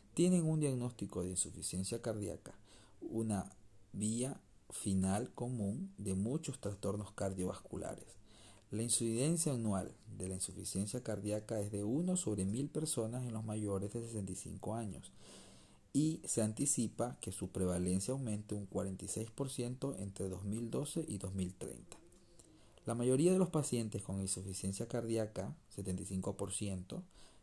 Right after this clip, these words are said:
tienen antecedentes de hipertensión arterial. La mortalidad global en los cinco años siguientes del diagnóstico a la insuficiencia cardíaca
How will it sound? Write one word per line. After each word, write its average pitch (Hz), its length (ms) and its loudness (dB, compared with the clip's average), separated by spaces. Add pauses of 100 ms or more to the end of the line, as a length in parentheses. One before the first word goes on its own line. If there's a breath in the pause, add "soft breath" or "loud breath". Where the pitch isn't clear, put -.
(100)
tienen 143 320 2
antecedentes 139 640 0
de 120 80 0
hipertensión 95 540 -4
arterial. 104 500 -2 (880 loud breath)
La 101 100 0
mortalidad 95 640 4
global 113 520 2
en 90 120 -8
los 90 160 -4
cinco 104 300 -2
años 107 260 0
siguientes 107 580 0
del 98 160 0
diagnóstico 98 720 0
a 90 80 -4
la 92 60 -4
insuficiencia 92 720 -4
cardíaca 127 600 0